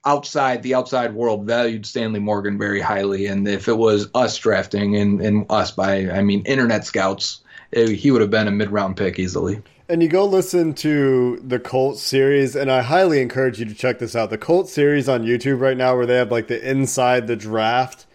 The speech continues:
Speaker 2: they, they literally show you war room footage of them talking
Speaker 1: Really?
Speaker 2: about trades and stuff. It's amazing. It's really, really well done.
Speaker 1: I need to watch that.
Speaker 2: They, they talk about how, actually, you hear them in the second round debating between Ben Banogu and Bobby Okereke, who they then <laughs> drafted two rounds later,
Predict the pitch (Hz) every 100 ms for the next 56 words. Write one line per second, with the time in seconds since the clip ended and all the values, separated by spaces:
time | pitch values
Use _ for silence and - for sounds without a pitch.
0 | _ _ _ - 127 127 127 120 160 160
1 | 139 120 147 139 120 113 123 135 131 127
2 | 120 - 131 120 110 110 117 113 113 110
3 | 110 - 120 123 123 123 - 143 104 127
4 | 127 123 117 107 110 113 147 139 113 117
5 | 123 107 107 - 113 131 151 131 120 117
6 | 110 110 101 101 90 - - - - -
7 | 151 139 123 135 123 117 - _ _ _
8 | _ _ 127 147 147 131 143 143 151 165
9 | 175 165 156 143 143 139 135 131 - _
10 | - 196 208 185 165 190 202 151 135 -
11 | 160 160 151 143 131 117 120 135 135 120
12 | 117 123 120 117 113 117 120 131 127 139
13 | 135 123 120 123 117 120 120 120 120 113
14 | 123 127 123 120 110 117 123 131 120 113
15 | 117 117 127 123 117 104 147 139 135 123
16 | 110 139 127 120 110 113 135 113 104